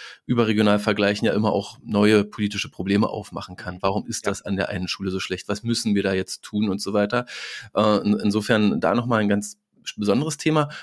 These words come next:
Speaker 1: um noch mal vom ganz Großen aufs Kleine zu kommen und auch bei den Daten zu bleiben, hast du ja mit dem, äh, Projekt KIU hier auch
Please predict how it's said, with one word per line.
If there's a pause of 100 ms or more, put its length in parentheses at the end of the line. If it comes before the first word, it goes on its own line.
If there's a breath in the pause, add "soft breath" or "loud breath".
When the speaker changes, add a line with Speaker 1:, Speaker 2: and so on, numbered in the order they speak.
Speaker 1:
um
noch
mal
vom
ganz
Großen
aufs
Kleine
zu
kommen
und
auch
bei
den
Daten
zu
bleiben, (320 loud breath)
hast
du
ja
mit
dem,
äh,
Projekt
KIU (240 loud breath)
hier
auch